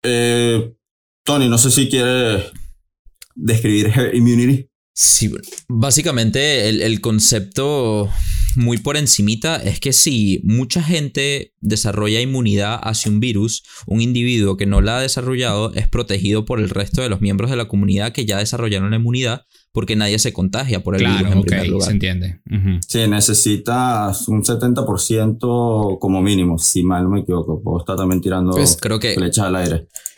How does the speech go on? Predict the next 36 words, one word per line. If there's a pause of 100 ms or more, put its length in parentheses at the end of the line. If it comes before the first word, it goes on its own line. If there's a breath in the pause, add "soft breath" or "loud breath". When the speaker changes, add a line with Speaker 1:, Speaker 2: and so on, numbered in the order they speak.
Speaker 2:
No,
Speaker 4:
es-,
Speaker 2:
creo
que
Speaker 4:
eso
Speaker 2:
ese
Speaker 4:
me,
Speaker 2:
es
el (100)
número,
Speaker 4:
eso,
Speaker 2:
bro.
Speaker 4:
eso
me
recuerda
una
vez,
eh,
eh,
a
una
vez
que
escuché
una, (680)
una
de
esta
gente
que
está
en
contra
de
las
vacunas